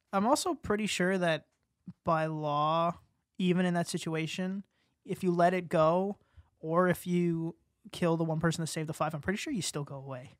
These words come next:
I think there's, there's some weird law loophole that you get fucked either way in that situation.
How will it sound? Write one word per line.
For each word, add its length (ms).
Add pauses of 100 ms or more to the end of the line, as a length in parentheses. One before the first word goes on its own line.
(380)
I 60
think 140
there's, 200
there's 220
some 240
weird 480
law 220
loophole 420
that 120
you 100
get 200
fucked 320
either 140
way 120
in 80
that 120
situation. 540